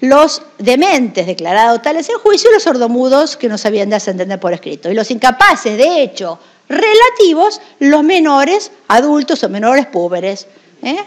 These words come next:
Menores impúberes hasta los catorce años, de catorce, en un principio veintiuno, después a dieciocho, los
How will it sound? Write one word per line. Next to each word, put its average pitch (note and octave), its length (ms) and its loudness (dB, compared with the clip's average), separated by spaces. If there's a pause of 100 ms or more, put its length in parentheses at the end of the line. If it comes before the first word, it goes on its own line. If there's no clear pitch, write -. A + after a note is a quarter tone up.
Menores G#3 400 -6
impúberes C4+ 480 -4
hasta G#3 160 -8
los G#3+ 140 -4
catorce E4+ 400 -4
años, E4 260 0
de B3 100 -6
catorce, B3+ 680 -4 (320)
en C4+ 140 -14
un F3+ 80 -14
principio F3+ 320 -10
veintiuno, F#3 340 -6
después F3 300 -10
a G3+ 40 -4
dieciocho, C4 720 -2 (520)
los A#3+ 380 -2